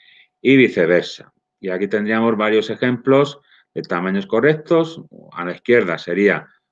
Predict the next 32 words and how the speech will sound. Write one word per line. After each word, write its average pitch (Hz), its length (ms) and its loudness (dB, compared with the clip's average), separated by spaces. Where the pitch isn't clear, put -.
un 92 100 -10
gran 95 260 0
base 95 460 -4
con 87 160 -6
una 92 140 -2
altura 95 320 -2
a - 20 0
la 92 160 -2
cruz 120 200 0
de 92 100 -2
cuarenta 82 340 -6
centímetros. 143 880 0
En 90 160 -8
el 85 100 -6
centro 117 560 -4
tendríamos 90 680 -2
un 98 220 -2
perro 113 300 2
con 85 160 -6
altura 98 340 0
a 95 120 2
la 92 40 -6
cruz 110 280 0
de 90 180 0
cuarenta 80 340 -4
y 78 40 -8
cuatro 92 280 -2
centímetros, 135 720 0
que 82 120 -4
también 82 320 -6
sería 101 280 0
correcto. 123 640 0